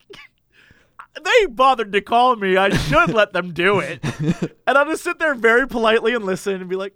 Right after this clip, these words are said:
Speaker 1: "Mm, you have a nice voice." And then, <laughs> and then, like, I will go to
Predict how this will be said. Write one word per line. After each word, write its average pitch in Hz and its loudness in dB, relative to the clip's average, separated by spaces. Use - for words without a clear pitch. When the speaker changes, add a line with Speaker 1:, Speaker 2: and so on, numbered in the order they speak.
Speaker 1:
"Mm, 233 -20
you 403 -14
have 359 -14
a 202 -14
nice 220 -14
voice." 143 -16
And 202 -2
then, 381 -2
<laughs> - -4
and 226 -2
then, 339 2
like, 285 0
I 254 2
will 294 0
go 277 2
to 262 -8